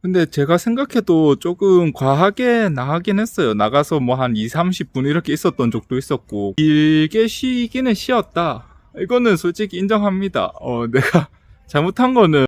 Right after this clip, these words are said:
뭐 잘못한 거니까. 근데 이제 이 문제의 발단은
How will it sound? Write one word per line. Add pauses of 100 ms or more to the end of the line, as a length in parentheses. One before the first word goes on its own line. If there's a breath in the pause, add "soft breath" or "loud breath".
뭐
잘못한
거니까. (300 soft breath)
근데
이제
이
문제의
발단은